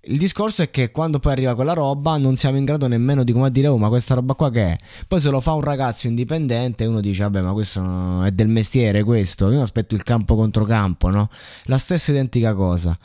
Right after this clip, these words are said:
Continuiamo, continuiamo a vivere una società <laughs> dove la cosa più importante è vendere e consumare alcolici.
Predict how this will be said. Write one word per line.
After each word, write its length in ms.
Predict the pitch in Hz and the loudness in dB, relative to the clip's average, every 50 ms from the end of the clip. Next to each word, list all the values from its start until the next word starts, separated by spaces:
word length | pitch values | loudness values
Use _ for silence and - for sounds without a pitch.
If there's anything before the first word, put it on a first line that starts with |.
| - - - - _ _ | -16 -20 -20 -20 _ _
Continuiamo, 920 | _ - 120 120 113 - 120 117 117 107 98 92 90 87 85 85 85 - - | _ 0 2 2 2 2 2 2 4 2 2 0 0 0 0 -2 -4 -4 -2
continuiamo 760 | - 117 117 107 - 123 110 107 101 92 87 82 85 85 85 87 | 0 0 0 2 0 0 2 2 2 0 0 -2 -4 -8 -8 -10
a 80 | 87 87 | -10 -8
vivere 460 | 90 107 110 107 95 95 90 85 85 | -2 0 2 2 4 2 2 2 2
una 180 | 87 92 95 | 2 2 2
società 800 | 95 - - 110 104 - - 110 101 - - 107 95 90 92 - - - - _ _ _ | 2 2 2 2 0 2 2 0 0 2 2 2 2 2 0 -4 -6 -16 -20 _ _ _
<laughs> 840 | - - - - - 101 104 - - - - - - - - - - | 0 2 2 2 2 0 -2 -4 -8 -14 -20 -20 -20 -20 -20 -18 -8
dove 420 | - 107 104 101 101 95 95 90 - - - - | -4 -2 0 2 2 2 2 0 -2 -6 -8 0
la 140 | - 98 98 | 0 0 2
cosa 320 | - 113 110 - - 113 - - | 4 2 2 4 4 2 0 2
più 160 | - 117 110 | 2 2 2
importante 1160 | 104 101 - - 107 98 - 90 - - - 98 92 87 85 82 82 80 - 85 80 80 78 - - - - - - | 2 2 0 0 0 0 0 -4 -2 0 2 4 4 4 2 2 0 2 2 2 2 2 0 -4 -14 -20 -20 -20 -10
è 200 | - - 92 87 | 0 0 2 2
vendere 680 | 82 78 - 87 90 107 107 107 107 110 110 104 107 101 | 2 -2 -8 -2 0 2 2 2 2 2 2 2 2 2
e 60 | 98 - | 2 0
consumare 720 | - - 98 95 92 - - 98 98 104 107 101 98 98 | 0 -2 -2 0 -2 -2 -2 0 2 2 2 2 2 2
alcolici. 880 | 90 95 98 - - - 107 90 90 87 85 85 82 - 87 85 90 - | 2 2 0 0 2 2 4 4 4 4 2 2 0 0 -2 -2 -4 -4